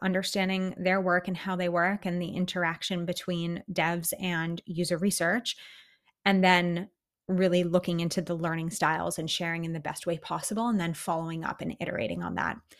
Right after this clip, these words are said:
It's n-, there is not one answer. There's not one way to share. There's not one way to work with devs. There will always be a spectrum. And you know what?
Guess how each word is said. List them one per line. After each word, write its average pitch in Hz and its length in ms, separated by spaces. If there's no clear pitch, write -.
It's 214 220
n-, 202 180
there 196 380
is 196 180
not 185 320
one 175 240
answer. 180 460
There's 180 280
not 175 280
one 180 200
way 175 120
to 175 100
share. 175 340
There's 175 200
not - 180
one 185 260
way 175 120
to 175 80
work 165 260
with 180 180
devs. 175 420
There 180 200
will 175 200
always 180 320
be 175 120
a 165 40
spectrum. 226 560
And 202 240
you 196 80
know 202 100
what? 220 260